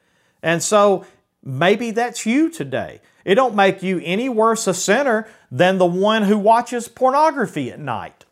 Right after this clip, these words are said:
You're on the same page as far as your sin against God. And so, no matter what it is that causes you to im-, be impure in heart,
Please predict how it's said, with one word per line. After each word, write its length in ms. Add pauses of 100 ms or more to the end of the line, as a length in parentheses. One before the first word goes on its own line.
(440)
You're 240
on 160
the 80
same 480
page 460
as 120
far 360
as 160
your 160
sin 500
against 480
God. 460 (320)
And 180
so, 400 (100)
no 200
matter 260
what 380
it 120
is 340
that 120
causes 480
you 140
to 100
im-, 260
be 240
impure 380
in 120
heart, 340